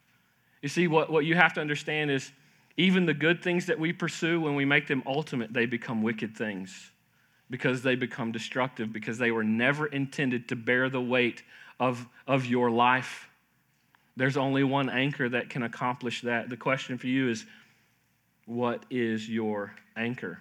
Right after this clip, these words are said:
Let me pause here for a second because there are certainly those who do not believe in Christ in this room. And can I tell you that the things I'm gonna say moving forward, if you are not in Christ, they don't apply to you.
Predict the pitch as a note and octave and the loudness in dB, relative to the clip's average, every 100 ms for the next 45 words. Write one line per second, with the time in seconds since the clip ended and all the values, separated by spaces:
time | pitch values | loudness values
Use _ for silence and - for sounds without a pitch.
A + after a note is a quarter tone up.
0 | - _ _ _ _ _ _ _ _ C3+ | -20 _ _ _ _ _ _ _ _ -6
1 | D#3+ D3+ D3 C#3+ - C#3+ C#3 B2 - B2 | -4 -2 0 0 0 -2 0 -4 -2 -4
2 | A#2+ A2 A#2 B2 A2+ - _ - - - | -4 -8 -4 -2 -2 -6 _ -20 -12 2
3 | C#3 C#3+ D3 D#3 D3+ D3 B2+ B2+ B2+ - | 2 4 2 0 0 -2 0 0 0 -2
4 | B2+ A2+ A#2+ G#2+ A#2 B2 A2+ G#2+ G#2+ G#2 | -4 -2 -2 -2 -2 -2 -2 -6 -4 -4
5 | G2+ G#2+ - - A#2 A2 G#2+ A2+ G2+ F#2+ | -4 -8 -18 -14 -6 -4 -4 -6 -10 -10
6 | F#2+ _ _ _ _ _ _ _ _ _ | -14 _ _ _ _ _ _ _ _ _
7 | _ B2 A#2 C3 C3+ C#3+ C#3+ C3+ A#2 B2 | _ -6 0 0 2 0 2 0 -4 -4
8 | D3 D#3+ D#3 C#3+ C#3+ C3+ B2+ D3 C3+ C3 | -4 -2 0 0 0 -2 -4 -4 -2 0
9 | C3 C3 A#2 - B2+ B2 G#2+ G#2 - - | -2 -2 -4 -4 -4 -2 -2 -4 -8 -20
10 | - _ _ _ _ _ _ _ A2 B2 | -20 _ _ _ _ _ _ _ -8 -2
11 | C#3 B2+ C3 D3 C#3+ C3+ - C3+ B2+ B2+ | 0 2 2 0 0 -4 0 2 2 2
12 | - _ A#2+ B2 B2 B2+ B2+ - C3 C#3+ | -12 _ -4 -2 0 -2 -6 -4 0 0
13 | D3+ A2+ F2 | -2 -8 -8